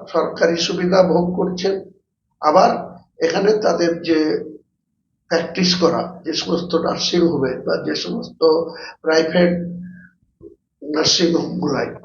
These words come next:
অপারেশন করছে, সবকিছু করছে, আমরা তো কোথাও তার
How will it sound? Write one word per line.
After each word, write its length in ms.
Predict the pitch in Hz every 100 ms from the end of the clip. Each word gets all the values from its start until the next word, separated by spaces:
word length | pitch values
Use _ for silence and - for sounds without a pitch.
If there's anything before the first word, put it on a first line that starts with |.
| _ _ _ _ _ -
অপারেশন 580 | 165 170 170 165 185 156 -
করছে, 380 | 165 - - -
সবকিছু 500 | - - - - - 180
করছে, 300 | 165 - -
আমরা 200 | 151 180 185
তো 80 | - -
কোথাও 300 | - 202 208 202 - - - _ _ _
তার 120 | -